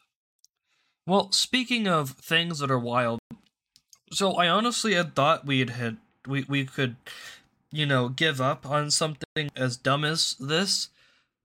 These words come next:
So, but apparently, you know, I, I, I could always count on California to really toe the line of stupidity as they continue. So,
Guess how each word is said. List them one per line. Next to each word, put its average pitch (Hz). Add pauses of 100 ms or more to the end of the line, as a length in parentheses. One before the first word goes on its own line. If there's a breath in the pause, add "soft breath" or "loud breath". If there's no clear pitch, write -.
(420)
So, 196
but 160
apparently, 202
you 160
know, 151
I, 143
I, 143
I 135
could 139
always 180
count - (120)
on 165
California 131
to 139
really 185
toe 143
the 131
line 127
of 120
stupidity 131 (760 soft breath)
as 131
they 120 (120)
continue. 127 (3000 soft breath)
So, 170